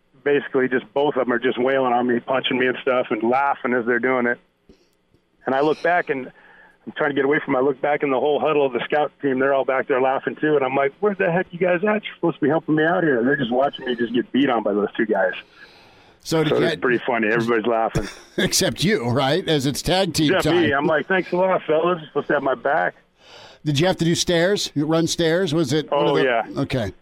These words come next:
Speaker 2: So
Speaker 1: I
Speaker 2: you
Speaker 1: got in, I got into, well, I got into with Christian one time, too, and Coach Ten-, Coach Osborne sent us in the stairs in the stadium and forgot about us, and we were up there running them for about forty-five minutes,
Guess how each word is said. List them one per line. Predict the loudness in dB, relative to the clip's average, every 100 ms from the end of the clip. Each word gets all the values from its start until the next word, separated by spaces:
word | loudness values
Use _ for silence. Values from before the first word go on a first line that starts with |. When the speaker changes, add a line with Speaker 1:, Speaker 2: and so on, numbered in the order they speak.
| _
Speaker 2:
So | -4 0
Speaker 1:
I |
Speaker 2:
you | 0
Speaker 1:
got | 0
in, | -2 -4
I | -2
got | 0 0
into, | -2 -6 -10 _
well, | -2 0
I |
got | 2
into | 0 0
with | -2
Christian | -2 -2 -2 -2
one | -2
time, | -2 -4 0
too, | 2 2
and | 0 -8 -20 _
Coach | -4 -4 -2
Ten-, | -4 -2 -2
Coach | -2 0
Osborne | 0 0 -2 -2
sent | -2 -2
us | -2
in | -4
the | -2
stairs | 0 0 0
in | -2
the | -2
stadium | 0 0 0 0
and | -4 -6 _ _ _ -2
forgot | 0 2 0
about | 0 0
us, | 0 -2
and | -2
we | 0
were | 2
up | 0
there | 2 2 2 -4 -10
running | -4 0 0
them | 0 0
for | 0
about | 0 0
forty-five | 0 0 2 0
minutes, | 2 2 0